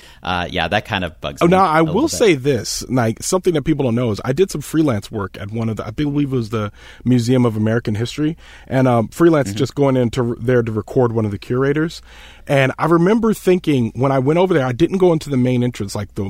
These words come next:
Speaker 2: main, like, the actual museum entrance. I went to a side entrance, and when I got in there, I really was overwhelmed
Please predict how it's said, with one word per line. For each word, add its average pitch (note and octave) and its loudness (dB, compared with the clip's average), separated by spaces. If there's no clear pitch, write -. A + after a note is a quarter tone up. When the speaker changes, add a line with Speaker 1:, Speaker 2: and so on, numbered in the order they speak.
Speaker 2:
main, A2 -2
like, G#2+ -8
the G#2+ -10
actual A2 -4
museum A2+ 0
entrance. G#2+ -8
I B2 2
went D3 2
to D#3 2
a C#3+ 0
side B2+ -2
entrance, G#2 -6
and A2+ -4
when A#2+ 0
I A#2+ 0
got A#2+ -2
in E3+ 2
there, A2 -2
I C3 -4
really D3+ 2
was C#3 -2
overwhelmed B2+ -2